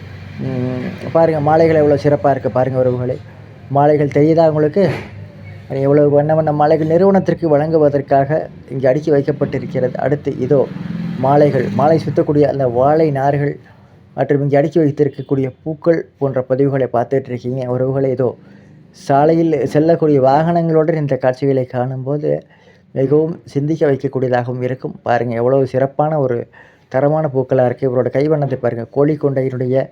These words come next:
ஒரு கைவண்ணத்தில் இருக்கக்கூடிய பூக்களா இருக்கு பாருங்க. பாருங்க, எவ்வளவு சிறப்பா மாலைகள் உருவாகி இருக்கு பாருங்க. நேர்த்தியா நான் நுணுக்கமா பதிவு பண்ணியிருக்கிறேன் பாருங்க.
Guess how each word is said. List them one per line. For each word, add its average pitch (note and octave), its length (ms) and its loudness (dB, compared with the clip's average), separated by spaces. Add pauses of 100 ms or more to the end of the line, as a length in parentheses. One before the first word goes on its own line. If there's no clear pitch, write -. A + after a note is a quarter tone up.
(440)
ஒரு C3+ 160 0 (120)
கைவண்ணத்தில் C#3 600 2
இருக்கக்கூடிய C3 400 -2
பூக்களா C3 420 -2
இருக்கு B2 220 -6
பாருங்க. A#2+ 360 -4 (140)
பாருங்க, B2+ 300 -2 (600)
எவ்வளவு D3+ 320 4
சிறப்பா D3+ 280 2
மாலைகள் C#3+ 460 2
உருவாகி C#3 320 2
இருக்கு C3 280 -2
பாருங்க. B2 340 -4
நேர்த்தியா E3+ 540 2
நான் B2+ 280 -4
நுணுக்கமா D#3 420 -2 (360)
பதிவு C3+ 240 0
பண்ணியிருக்கிறேன் A#2+ 500 -6
பாருங்க. B2 300 -6